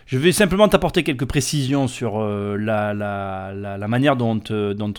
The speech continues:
R L D a restructuré, euh, Staci and Staci.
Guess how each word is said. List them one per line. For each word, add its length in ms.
R 140
L 200
D 240
a 140
restructuré, 880
euh, 640
Staci 760
and 80
Staci. 720